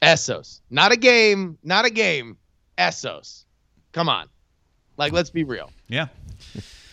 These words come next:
Speaker 2: Well, uh, she's gonna, <laughs> she's gonna need a little Bravos funding if, uh, she wants to bulk up and compete in the F S L. I don't doubt that, but I think that the Essos Dragons may be underrated. Uh, we have to get to our other elevated team, though. The vote winner in the commissioner's vote,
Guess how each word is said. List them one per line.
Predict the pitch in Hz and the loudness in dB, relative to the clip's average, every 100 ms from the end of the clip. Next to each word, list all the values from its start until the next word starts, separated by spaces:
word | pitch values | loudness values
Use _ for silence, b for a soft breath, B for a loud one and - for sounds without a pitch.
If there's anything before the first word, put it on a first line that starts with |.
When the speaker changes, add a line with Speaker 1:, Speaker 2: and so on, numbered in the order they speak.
| B - | B -8
Speaker 2:
Well, | 131 147 170 - - | 0 0 0 -8 -6
uh, | 156 143 135 131 135 - 156 | 0 2 4 2 0 -4 -4
she's | - 147 | 0 0
gonna, | 123 131 | 2 2
<laughs> | 160 151 | 2 0
she's | 147 131 | -2 0
gonna | 156 147 | 0 2
need | 147 | 2
a | 147 | 2
little | 143 139 | 2 2
Bravos | 107 143 135 135 - | 2 2 4 2 2
funding | 139 131 113 104 | 2 2 0 -2
if, | 127 123 113 | -2 -2 0
uh, | 123 120 117 | 0 2 0
she | 127 131 | -2 0
wants | 127 117 | -2 -2
to | 110 | -2
bulk | 113 120 127 | 2 2 2
up | 113 - b b b | 0 0 b b b
and | 123 | -4
compete | 123 113 127 | -2 -2 -4
in | 120 | 0
the | 120 | 0
F | 113 117 | 2 0
S | 113 | -2
L. | 135 143 | 0 0
I | 120 | -2
don't | 123 127 | -2 0
doubt | - 117 - | 0 0 2
that, | 143 143 | 0 0
but | 110 | -4
I | 107 | -2
think | 151 147 _ - | -2 -4 _ -14
that | 107 117 | -4 -2
the | 110 | 0
Essos | 120 120 107 | 0 0 -4
Dragons | 120 120 113 104 | -2 -2 -2 -2
may | 117 123 | 0 0
be | 110 110 | 0 -4
underrated. | 117 101 98 117 127 123 B B B | -4 -4 -2 0 0 -2 B B B
Uh, | - 120 | -8 -8
we | 127 139 | -4 0
have | 143 214 | 2 2
to | 175 | 2
get | 180 185 | 0 2
to | 170 | 2
our | 135 131 - | 4 2 4
other | 202 202 | 4 4
elevated | 175 165 151 151 135 117 | 4 0 2 2 0 2
team, | 185 208 185 | 4 6 6
though. | 170 170 170 | 6 6 4
The | 143 127 | 0 -2
vote | 117 196 247 | 4 6 6
winner | 202 180 165 | 4 2 2
in | 165 143 | 0 0
the | 127 | 0
commissioner's | 143 208 - 170 170 123 | 4 4 4 2 0 2
vote, | 135 147 147 | 6 6 4